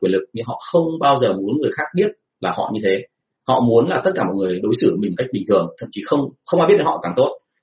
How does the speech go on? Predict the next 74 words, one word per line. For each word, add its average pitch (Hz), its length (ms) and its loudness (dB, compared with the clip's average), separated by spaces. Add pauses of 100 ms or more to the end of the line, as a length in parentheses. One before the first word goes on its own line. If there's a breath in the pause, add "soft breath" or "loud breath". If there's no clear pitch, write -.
(120)
Họ - 140 0
chọn 127 200 0
những 117 140 -2
góc 175 200 0
rất 226 80 0
là 175 140 0
khuất, 175 120 4 (240)
mặc 113 160 -2
dù 110 100 0
ở 90 120 2
những 104 180 -2
quán 113 160 2
ăn 135 180 0
xịn 151 180 -2
thì 120 60 -4
họ - 180 -4
chọn - 180 -4
những 127 80 -8
góc 160 160 -2
rất 196 60 -2
là - 140 4
khuất 165 120 2 (360 loud breath)
để 95 140 2
không - 220 0
phải 92 120 -2
ai 113 260 -2
cũng - 120 -4
nhìn 131 160 2
thấy - 80 0
họ. - 260 -4 (320)
Thì 117 220 4
những 143 120 2
đối 127 140 6
tượng 156 120 4
đó 92 320 0
thì 107 120 -2
họ 95 120 -6
lại - 120 -8
càng 98 180 0
không 120 120 -8
thích 170 120 -2
những 120 120 -8
cái 123 80 -2
người 104 180 2
mà 92 100 -6
hay 104 160 -6
thích - 140 -10
khoe 110 120 -4
màu, 101 300 -6
khoe 104 80 -2
mẽ. 104 140 -2 (540 soft breath)
Thành 95 100 -2
ra 107 280 2
là 95 100 2
lưu 107 160 2
ý 104 160 4
là 98 160 -2
đối 98 140 0
với 123 120 0
khách 160 180 -2
hàng 95 120 -2 (180)
giàu 104 240 4
và 95 60 2
nhiều 92 140 0
tiền 87 260 2
thì 92 80 -4
nên 113 140 0 (180)
tập 107 100 2 (100)
trung 123 180 4
vào 95 240 0
xem, 107 140 -4
tìm 104 140 2
hiểu 98 200 0
xem 113 160 2